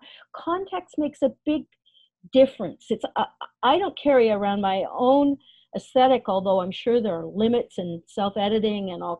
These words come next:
kinds of things. But I think it's often the situation and the theater space and you, everything else, you go, "Okay, fresh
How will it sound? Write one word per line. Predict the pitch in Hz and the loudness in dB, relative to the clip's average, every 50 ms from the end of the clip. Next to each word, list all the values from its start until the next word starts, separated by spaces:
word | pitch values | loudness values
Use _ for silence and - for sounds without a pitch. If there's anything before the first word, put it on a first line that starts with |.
| - | -8
kinds | - 214 214 233 233 226 | -6 -4 -4 -4 -4 -6
of | 220 220 - | -8 -10 -10
things. | - 180 165 - - _ _ - - - - - - _ _ _ | -12 -14 -12 -14 -16 _ _ -20 -20 -20 -20 -20 -20 _ _ _
But | 240 233 214 - - - - - - - | 2 2 2 0 -4 -10 -14 -14 -10 -4
I | - 233 247 285 320 | 0 2 2 2 2
think | 330 349 302 | 0 -2 -2
it's | 302 - - - - | -2 -4 -6 -6 -4
often | - 208 262 311 - - 302 254 220 | -2 0 0 -2 -2 -2 -2 -2 -2
the | 202 202 | -2 -6
situation | - - 254 247 - - - 214 208 208 226 233 - - 233 214 208 196 | -6 -6 -8 -6 -6 -8 -6 -4 -2 -2 -2 -2 -2 -2 -2 -2 -2 -4
and | 165 - | -8 -10
the | - 147 - _ | -14 -16 -12 _
theater | - 269 285 269 285 | -4 -2 0 0 -2
space | 262 - - - _ - 262 254 262 262 240 - - - | -4 -4 -10 -6 _ 2 4 4 4 2 -2 -6 -6 -6
and | 220 185 185 | -6 -4 -4
you, | 180 185 190 | -4 -4 -4
everything | 208 240 262 294 254 262 240 233 | -4 -2 -2 -2 0 0 0 -2
else, | 226 196 - - | -2 -4 -6 -8
you | 220 | -4
go, | - 214 202 190 - - - - _ _ - | -2 -2 -4 -4 -6 -14 -20 -20 _ _ -2
"Okay, | - 302 302 - 294 220 185 - - _ _ _ _ _ _ - - | 0 0 0 0 0 -2 -2 -4 -8 _ _ _ _ _ _ -12 -6
fresh | - 349 349 311 - - - - - | -4 -4 -2 -2 -4 -4 -6 -6 -10